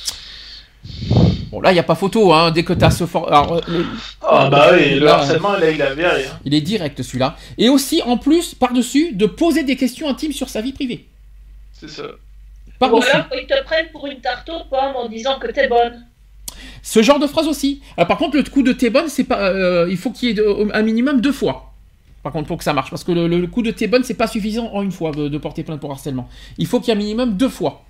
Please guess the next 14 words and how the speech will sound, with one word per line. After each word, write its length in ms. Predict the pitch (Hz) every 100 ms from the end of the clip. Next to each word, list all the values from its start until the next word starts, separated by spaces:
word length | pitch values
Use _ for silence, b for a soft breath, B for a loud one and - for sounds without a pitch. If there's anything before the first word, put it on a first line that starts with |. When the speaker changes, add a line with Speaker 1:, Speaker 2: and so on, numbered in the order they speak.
| -
Speaker 1:
pour, 200 | 170 151
euh, 320 | 147 143 139
pour, 240 | 131 143 147
euh, 100 | 139
qu'il 120 | 160
y 20 |
ait 20 |
harcèlement. 380 | 139 156 127 120 - - _ _ - - - - - - - - - -
Speaker 3:
Ça 120 | - 220
aussi, 260 | 294 359 349
je 120 | 247
l'ai 100 | 233
déjà 400 | 226 233 233 214
eu. 280 | 220 226 -